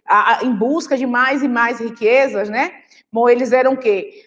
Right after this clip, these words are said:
Dominadores de todas as coisas, a imagem e semelhança de seu Deus, do poderoso,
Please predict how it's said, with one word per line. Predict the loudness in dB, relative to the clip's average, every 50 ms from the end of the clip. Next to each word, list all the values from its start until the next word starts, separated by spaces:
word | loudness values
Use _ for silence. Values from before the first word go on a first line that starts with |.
| _ _
Dominadores | 0 2 2 2 2 0 0 0 0 0 0 2 2 4 4 2 2 -2 -6
de | -6 -6
todas | 0 4 4 6 6 4 0 -4
as | -4 -6 -8 -4
coisas, | 2 6 6 8 8 6 4 2 0 0
a | 0 0 0
imagem | 0 -2 -2 -2 -2 -2 -2 -4 -8 -8 -10
e | -12
semelhança | -12 -10 -10 -8 -6 -6 -4 -2 0 0 0 -2 -4 -4 -6 -6 -6
de | -6 -10
seu | -8 -4 -4 -4
Deus, | -4 -2 0 0 2 2 2 0 -2
do | -6 -10 -8
poderoso, | -4 -4 -2 0 0 0 2 2 2 2 2 0 -2